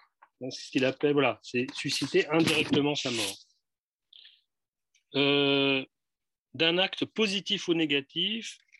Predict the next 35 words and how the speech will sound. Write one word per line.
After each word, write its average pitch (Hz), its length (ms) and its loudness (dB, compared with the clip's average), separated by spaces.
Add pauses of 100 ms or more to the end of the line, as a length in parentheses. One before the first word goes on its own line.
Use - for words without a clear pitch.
(140)
parce - 200 -4
que 185 100 2
le 175 140 6
suicide 165 440 -4
peut 175 100 -2
résulter 151 440 0
donc 139 240 -6
d'un 131 160 -6
acte 131 300 -8
positif 160 520 0
pour 117 140 -8
se - 120 -6
donner 117 220 2
la 110 120 2
mort, 143 320 -2 (920)
mais 139 160 4
aussi 175 220 0
d'un 160 220 6
acte 143 220 2
négatif 156 920 2
consistant 160 540 -2
à 139 60 0
se - 160 0
laisser 156 340 2
mourir. 123 340 0 (1160)
Refus, 135 360 0
par 117 180 2
exemple, 123 420 0
de 117 80 -6
s'alimenter, 110 680 0
de 120 120 -4
boire, 120 480 -4
de 117 100 -10
se - 140 -14
soigner. - 260 -14